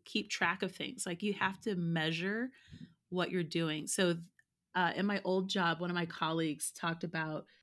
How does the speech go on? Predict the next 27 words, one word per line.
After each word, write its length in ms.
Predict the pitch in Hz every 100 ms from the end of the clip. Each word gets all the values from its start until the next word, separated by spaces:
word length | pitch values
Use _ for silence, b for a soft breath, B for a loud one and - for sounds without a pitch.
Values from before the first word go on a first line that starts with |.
| _
what 220 | 190 208
isn't 400 | 202 190 202 185
measured 480 | 175 165 165 180 175
doesn't 320 | 165 160 151
grow. 460 | 151 156 156 175 202
Like, 220 | 180 175
basically 500 | 190 190 190 196 175
the 180 | 170 175
idea 320 | 175 165 165
that 180 | 160 165
if 120 | 165
you're 100 | 185
not 280 | 185 180 185
taking 640 | - 180 165 180 170 160 156 b b b _ -
time 400 | - 175 170 170
to 240 | - 165
r-, 100 | 160 -
look 320 | 165 175 170
back 320 | 156 147 160
at, 280 | 175 156 131 -
um, 300 | 160 156 - -
earnings 600 | 247 240 240 226 220 208
or 260 | - 165 165
whatever 340 | 240 247 196
it 80 | 175
is, 280 | 160 156 147 B B B -
um, 320 | 175 165 143